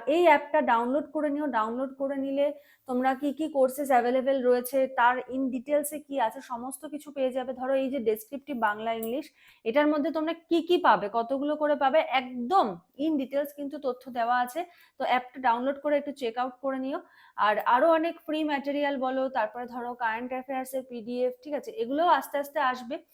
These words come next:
ওগুলো ফ্রি আসবে আর কি আস্তে আস্তে, একটু সময় লাগবে কারণ সদ্য অ্যাপটা হলো, এবার এটার উপরে কাজ করতে হচ্ছে, এখনো চলছে কাজ, ঠিক আছে? তো ওগুলোও কিন্তু দেওয়া হবে, তো অ্যাপ ডাউনলোড করে রেখো প্রত্যেকে।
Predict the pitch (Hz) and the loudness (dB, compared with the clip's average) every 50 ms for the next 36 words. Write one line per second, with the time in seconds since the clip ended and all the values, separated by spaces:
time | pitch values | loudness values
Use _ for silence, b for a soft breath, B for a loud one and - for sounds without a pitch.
0 | b b _ - 254 254 294 311 294 294 269 294 294 302 - - 240 247 247 233 | b b _ -4 -2 0 0 0 0 -2 -4 -2 -2 -2 -2 -2 -2 -2 -2 -4
1 | 233 254 240 226 220 220 254 233 214 214 - 214 220 220 _ 262 311 - - _ | -2 -2 -2 -2 -4 -6 -6 -6 -6 -6 -8 -14 -16 -10 _ -8 -8 -8 -10 _
2 | _ _ _ _ _ _ _ _ _ _ _ _ _ _ _ _ _ _ - 202 | _ _ _ _ _ _ _ _ _ _ _ _ _ _ _ _ _ _ -16 -10
3 | 196 269 262 269 294 254 254 247 247 247 233 226 220 254 262 254 220 214 226 226 | -6 -6 -6 -4 -4 -2 -2 -2 0 0 0 -2 -2 -4 -4 -4 -4 -4 -6 -6
4 | - 254 220 214 226 269 254 233 220 - - 240 247 233 233 220 226 233 - - | -4 -6 -4 -4 -4 -2 -2 -2 -2 -4 -6 -8 -6 -6 -6 -8 -8 -8 -10 -10
5 | 190 202 196 - - - - 233 226 220 226 226 226 226 220 202 202 202 - - | -10 -10 -10 -12 -14 -14 -12 -10 -10 -8 -8 -8 -6 -4 -4 -4 -4 -6 -8 -8
6 | 226 226 - - 254 247 226 - - 233 202 202 214 214 226 226 233 226 233 226 | -8 -8 -4 -6 -6 -6 -6 -6 -8 -8 -8 -6 -8 -10 -8 -4 -4 -4 -4 -4
7 | 226 202 196 196 190 196 - b b b b b b _ 254 254 320 - - - | -8 -12 -10 -10 -10 -10 -12 b b b b b b _ -2 -2 -2 -2 -2 -8
8 | - b b b b b b b - 226 233 240 262 294 339 349 330 330 302 311 | -14 b b b b b b b 0 2 4 4 6 4 4 4 2 0 -2 0
9 | 262 269 254 254 254 254 285 294 339 349 339 277 233 226 220 202 226 214 214 220 | 0 2 4 4 4 2 2 0 0 0 0 2 2 0 0 -2 -2 -2 -2 -2
10 | 233 254 247 - - 202 190 185 180 180 180 190 170 - 185 180 - _ 170 156 | -2 -4 -6 -4 -6 -4 -4 -2 -4 -6 -8 -12 -12 -12 -12 -12 -12 _ -14 -14
11 | - | -14